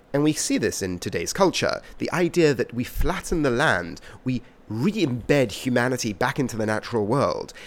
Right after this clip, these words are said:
and by doing so, we lose what makes us distinctly human. People say, "I will choose purpose for myself, I will choose meaning," and people can, of course, but you lose something very fundamental when your meaning becomes self-imposed rather than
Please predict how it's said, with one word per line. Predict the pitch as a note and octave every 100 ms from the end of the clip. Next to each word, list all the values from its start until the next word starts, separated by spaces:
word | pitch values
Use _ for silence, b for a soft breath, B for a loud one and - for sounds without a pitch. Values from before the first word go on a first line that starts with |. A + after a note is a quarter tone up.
| B
and | C3+
by | C3+
doing | B2+ G2+ - A3
so, | - A2 - - - B B B - -
we | C3
lose | C#3+ A#3 F#3+
what | A2+ A#2 F3+ - - - - -
makes | C#3 F3 - - -
us | C#3+ -
distinctly | C#3+ - D#3 D3+ D3
human. | - G#3+ B2 D2+ D2 b b b b - - - -
People | G3+
say, | F3+ G3
"I | D3
will | D3+
choose | - - G#3+ -
purpose | - F#2 F#2+ -
for |
myself, | F#2 E2+ A2 E2
I | B2+
will | C#3+
choose | - - - B2+
meaning," | G#2+ A2
and | C#3+
people | - F#3+ F#3+ -
can, | - G3 D#3+ -
of | -
course, | - G#3+ G#2+ - - B B B
but | - -
you | C3 D#3+
lose | B2+ C3 G3 A#3
something | - E3 D3+
very | A#2 G2 G2+ D#3+ A3
fundamental | - G3+ F#3+ F3 F3 - F2 C2+ B B
when | C3
your | C3+ D3
meaning | C#3+ F#3+ D#3
becomes | C3+ - C3 A#2+
self-imposed | - F#3 - A#2+ - A#2 G#2+
rather | A2 B2 D3+ C#3+
than | A#2 D3+ D#3+ G2 -